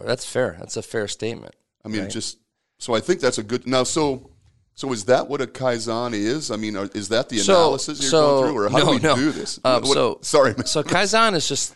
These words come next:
Speaker 1: this idea of always improving.
Speaker 2: Okay.
Speaker 1: Right? So, so Kaizen is, like we've been talking about, this constant awareness.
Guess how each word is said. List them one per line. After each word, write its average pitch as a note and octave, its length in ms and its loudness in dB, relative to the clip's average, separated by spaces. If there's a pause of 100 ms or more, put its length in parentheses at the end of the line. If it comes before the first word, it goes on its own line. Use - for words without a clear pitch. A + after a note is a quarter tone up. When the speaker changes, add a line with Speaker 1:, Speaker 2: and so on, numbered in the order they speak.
Speaker 1:
this B2 220 -4
idea A2+ 360 0
of F#2+ 300 -2
always G2+ 260 -4
improving. F2 500 -12 (240)
Speaker 2:
Okay. F#2+ 200 -6
Speaker 1:
Right? G#2+ 160 0
So, - 180 -4
so - 160 -6
Kaizen C3 440 -2
is, G#2+ 120 -6
like A2 140 -6
we've G#2+ 100 -6
been F#2+ 100 -10
talking G2 240 -4
about, E2+ 140 -6
this F#2 160 -8
constant G2 460 -8
awareness. E2+ 680 -10